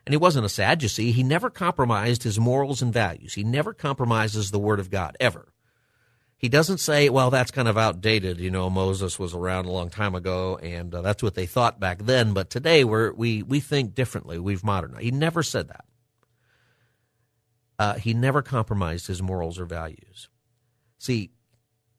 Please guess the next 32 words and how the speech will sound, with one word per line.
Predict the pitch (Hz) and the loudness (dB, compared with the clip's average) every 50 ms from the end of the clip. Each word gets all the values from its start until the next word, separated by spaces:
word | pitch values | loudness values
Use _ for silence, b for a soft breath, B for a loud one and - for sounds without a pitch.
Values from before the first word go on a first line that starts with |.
| _ _ _ _ - | _ _ _ _ -8
my | 98 101 104 107 | -4 -2 -2 -2
friends, | - - 110 98 92 87 82 - - _ _ _ _ _ _ _ _ _ _ _ _ _ _ - 107 | 0 0 -2 -2 -2 -4 -8 -10 -12 _ _ _ _ _ _ _ _ _ _ _ _ _ _ -20 -12
Jesus | 98 - 110 113 113 104 104 92 - 104 | -6 -2 0 0 0 0 -2 -4 -4 -2
is | 90 | 0
not | 98 101 101 98 | 0 2 2 2
on | 95 95 90 | 0 -2 -2
the | 85 | -4
Republican | 85 85 82 104 101 92 95 - - 92 | -6 -4 -2 -2 -2 -2 -2 -4 -6 -6
side | 87 - - 92 87 85 90 85 - | -6 -4 -4 -2 -2 -2 -4 -6 -6
or | 90 98 95 | -6 -6 -6
the | 87 87 | -6 -6
Democrat | 87 107 101 92 80 - - 78 - - | -4 -4 -4 -4 -6 -10 -12 -14 -14 -12
side. | - - 67 - - 67 - 80 | -10 -10 -10 -10 -12 -14 -14 -12
He's | 95 92 87 | -12 -10 -8
not | 98 98 95 95 98 | -6 -6 -6 -6 -6
a | 107 | -4
liberal | 101 101 107 104 95 113 113 107 107 | -2 0 0 0 0 0 0 0 0
or | 110 107 101 95 | 0 -2 -2 -4
a | 95 | -4
conservative. | - - 104 101 - - 92 85 82 62 60 71 67 87 85 | -6 -6 -6 -4 -4 -4 -4 -4 -6 -8 -10 -14 -14 -14 -14
He's | 95 92 92 | -14 -10 -8
not | 101 104 104 107 | -4 -4 -2 -2
on | 110 107 | -2 -2
the | 104 | -4
side | - - 113 98 98 98 101 110 117 113 | -4 -2 -2 0 0 0 -2 -2 -2 -4
of | 107 95 104 | -4 -4 -4
any | 104 110 113 | -4 -2 -2
one | 107 101 101 104 110 | -4 -4 -4 -4 -4
social | - - - 110 110 - - 127 | -4 -4 -4 -4 -4 -4 -6 -8
group | 104 90 95 104 120 - | -8 -6 -6 -6 -6 -6
or | 107 98 | -8 -6
philosophy. | - 110 113 131 151 143 - - 85 - - - _ | -4 -4 -2 -2 -2 -4 -6 -8 -12 -16 -20 -20 _